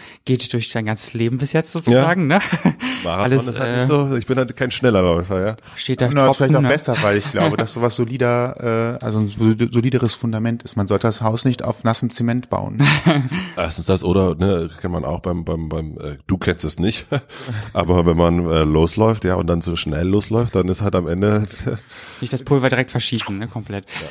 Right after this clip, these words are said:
Speaker 2: Ja.
Speaker 1: Ja, klar, st-, also steht der Tropfen höhlt den Stein, wie man so schön sagt,
Speaker 2: Wir sind
Speaker 1: ne?
Speaker 2: jetzt aber hier,
Speaker 1: Wow.
Speaker 2: jetzt sind wir in den, jetzt sind wir in den Bildern.
Speaker 3: Rasenmaschine läuft.
Speaker 1: Mein Gott.
Speaker 2: <laughs>
Speaker 1: Und das am frühen Morgen schon.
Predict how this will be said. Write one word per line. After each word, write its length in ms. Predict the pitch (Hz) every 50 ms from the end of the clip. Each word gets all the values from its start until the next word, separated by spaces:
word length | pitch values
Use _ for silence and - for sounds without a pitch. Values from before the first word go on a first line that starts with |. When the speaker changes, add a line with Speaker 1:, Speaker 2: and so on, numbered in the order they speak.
| - - - - -
Speaker 2:
Ja. 120 | 117 113 110
Speaker 1:
Ja, 60 | 110
klar, 260 | - - 120 113 107
st-, 160 | 107 - - -
also 160 | 127 113 117
steht 200 | - - 131 127
der 80 | 131
Tropfen 300 | - - 135 - - 135 127
höhlt 140 | 131 131 131
den 80 | 127 117
Stein, 280 | - - 113 117 127
wie 60 | 131
man 140 | 127 127 127
so 100 | 120 127
schön 180 | 127 - 131 120
sagt, 240 | 110 117 117 131 -
Speaker 2:
Wir 60 | 87
sind 100 | 85 117 123
Speaker 1:
ne? 40 | 139
Speaker 2:
jetzt 140 | 185 - 92
aber 160 | 90 90 92
hier, 220 | 98 95 92 95 107
Speaker 1:
Wow. 460 | 113 120 127 131 127 120 117 120 135
Speaker 2:
jetzt 140 | 147 147 151
sind 120 | - -
wir 80 | 220 -
in 40 | -
den, 220 | 110 - 110 107
jetzt 100 | 107 113
sind 100 | 117 113
wir 80 | 117 127
in 40 | 131
den 80 | 147 151
Bildern. 140 | 104 107 104
Speaker 3:
Rasenmaschine 440 | - 92 90 143 139 131 123 123 123
läuft. 140 | 127 127
Speaker 1:
Mein 260 | 123 143 160 156 135 110
Gott. 360 | - 135 139 139 - 160 147
Speaker 2:
<laughs> 600 | 214 - 165 196 190 185 165 151 - 170 165 -
Speaker 1:
Und 80 | 131
das 120 | 135 131 127
am 100 | 139 123
frühen 240 | - 131 131 123 123
Morgen 260 | 127 143 156 143 127
schon. 300 | - - 120 113 110